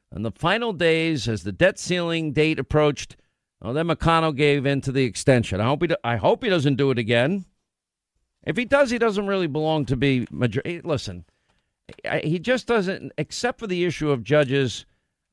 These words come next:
I just don't see a lot of strength in Mitch McConnell as a leader. I just don't.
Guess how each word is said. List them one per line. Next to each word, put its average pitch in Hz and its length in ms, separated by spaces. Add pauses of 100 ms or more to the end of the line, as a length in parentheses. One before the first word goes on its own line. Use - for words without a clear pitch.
I 156 100
just 180 240
don't 160 160
see - 180
a 139 80
lot 127 160
of 117 80
strength 120 400
in 110 80
Mitch 107 200
McConnell 92 480 (380)
as 110 200
a 117 60
leader. 113 380 (140)
I 180 60
just 190 180
don't. 196 280